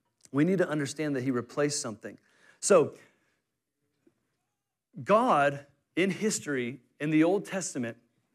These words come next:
covenanted himself to a people called the Israelites. He made a re-, special relationship with them. And he said, "I'm gonna be your God, and you're gonna be my people,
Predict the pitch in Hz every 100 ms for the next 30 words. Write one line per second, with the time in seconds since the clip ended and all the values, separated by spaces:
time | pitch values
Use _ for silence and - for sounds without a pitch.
0 | _ _ _ _ _ _ _ _ _ _
1 | _ _ _ _ _ - - 226 247 247
2 | 214 - 180 156 151 - - 175 113 -
3 | - _ _ - 175 147 - 190 196 139
4 | 120 147 135 143 160 156 135 120 107 101
5 | - 156 185 175 165 - - 220 220 240
6 | 214 180 175 175 - 156 139 151 120 -
7 | _ _ _ 156 160 165 151 139 180 262
8 | 226 202 190 165 160 151 139 139 170 190
9 | 151 151 139 120 - - 196 185 120 151